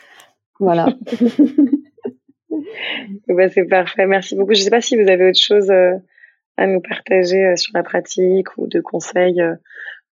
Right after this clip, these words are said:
Speaker 2: pour, euh, voilà, pour passer un peu cette période, euh, qui est pas la plus simple pour tout le monde.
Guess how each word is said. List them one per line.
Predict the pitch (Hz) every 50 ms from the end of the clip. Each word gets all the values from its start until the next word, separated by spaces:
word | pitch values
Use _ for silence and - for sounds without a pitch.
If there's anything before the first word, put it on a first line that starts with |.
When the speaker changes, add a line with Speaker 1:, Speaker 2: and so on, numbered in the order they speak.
| _ -
Speaker 2:
pour, | - - 175 170
euh, | 170 165 165 160 160 160 160 165 165 165
voilà, | 160 - 165 160 156 160 175
pour | - - -
passer | - 165 160 - -
un | -
peu | 160 - 170
cette | - - -
période, | - 170 165 165 165 165 165 170 165
euh, | 170 165 165 - _ _ _ _ _ _ _ _ _ _ _ -
qui | -
est | -
pas | - - 175
la | 170 170
plus | 170 - 180
simple | - - 180 180 -
pour | -
tout | - - 185
le | 170
monde. | 165 170 175 180 185